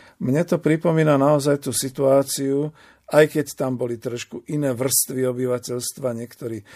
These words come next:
veľmi, no, boli nadšení novou dobou a niektorí teda vedeli, že ideme do katastrofy, lezeme do tunela. Pretože naposledy sa mi udiali takéto veci niekedy v decembri roku tisíc deväťsto osemdesiat deväť,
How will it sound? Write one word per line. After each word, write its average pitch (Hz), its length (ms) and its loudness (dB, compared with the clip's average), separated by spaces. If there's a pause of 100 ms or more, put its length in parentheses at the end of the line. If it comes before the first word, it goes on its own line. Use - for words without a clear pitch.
(260)
veľmi, 143 560 6
no, 131 80 0
boli 127 240 -2
nadšení 127 560 -4
novou 123 320 -2
dobou 117 400 -4
a 110 80 -6
niektorí 113 480 -10
teda 110 240 -8
vedeli, 110 400 -6 (320)
že 110 160 -2
ideme 117 320 -2
do 107 400 -4
katastrofy, 120 800 -2 (320)
lezeme 113 480 2
do 113 80 -4
tunela. 123 480 -2 (680)
Pretože 156 640 4
naposledy 156 640 0
sa 147 160 -2
mi 143 320 -4 (240)
udiali 143 480 2
takéto 135 480 -8
veci 127 320 -10
niekedy 120 400 -10
v 101 80 -12
decembri 120 480 -6
roku 117 320 -6
tisíc 110 320 -10
deväťsto 110 480 -8
osemdesiat 107 560 -8
deväť, 131 400 -4